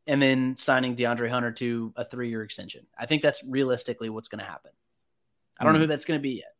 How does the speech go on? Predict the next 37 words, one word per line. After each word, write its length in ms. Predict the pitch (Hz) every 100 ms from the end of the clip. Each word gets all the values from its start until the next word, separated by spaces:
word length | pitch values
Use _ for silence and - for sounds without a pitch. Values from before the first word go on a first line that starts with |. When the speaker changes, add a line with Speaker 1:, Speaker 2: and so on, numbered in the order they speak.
| _ _ _ _
Speaker 1:
I 80 | 123
need 120 | 147
to 60 | 185
go 100 | 185
scour 540 | 175 - 135 135 135
the, 280 | 120 127 123
uh, 40 | 120
Speaker 2:
I 40 |
think 120 | 160
the 60 | 170
Speaker 1:
free 40 |
Speaker 2:
Hunter 160 | 160 156
Speaker 1:
agency. 100 | 139
Speaker 2:
extension 300 | - 131 120
happens 500 | 113 95 101 82 85
for 160 | - 107
sure. 500 | - 95 78 80 - _ -
Speaker 1:
The 60 | -
Hu-, 60 | -
Speaker 2:
I 20 |
Speaker 1:
I 40 |
Speaker 2:
think 100 | 117
Speaker 1:
think 120 | 127 180
it 40 |
Speaker 2:
Collins 360 | 123 120 123 120
Speaker 1:
happens. 120 | 117
Speaker 2:
has 80 | -
absolutely 420 | 107 107 - 113
played 200 | 101 104
his 120 | 98
last 200 | 101 95
game. 140 | - 101
He 160 | 131
would 240 | 143 156 107
not 240 | 110 107
show 260 | - 107 87
up, 220 | 73 95